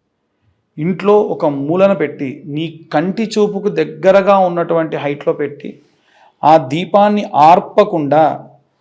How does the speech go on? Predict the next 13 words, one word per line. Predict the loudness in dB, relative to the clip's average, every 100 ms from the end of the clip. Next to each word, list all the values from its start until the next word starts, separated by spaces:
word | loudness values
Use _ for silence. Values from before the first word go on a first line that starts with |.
| _ _ _ -4
ముప్పై | -4 0 2 2
సెకండ్ల | 0 -2 -2 0 0
పాటు | 2 0 0
చూడండి. | -4 -6 -10 -16 -20 _ _ _ _ _ _ _ _ _ _ _ _ _ _ _ -10
అప్పుడు | -6 -2 -2
ఓంకార | 0 0 0 2 2 2
మంత్రం | 0 -2 -2 -2 0
మాత్రమే | 2 2 0 -4 -4 -6 -8
చేయండి. | -8 -8 -12 -16 -18 -8
దీనివల్ల | -6 -4 0 0 0
ఐసైట్ | -2 -4 -2 -2 -4 -2
ప్రాబ్లమ్స్ | 0 0 -2 -6 -6
తగ్గుతాయి | -6 -6 -8 -8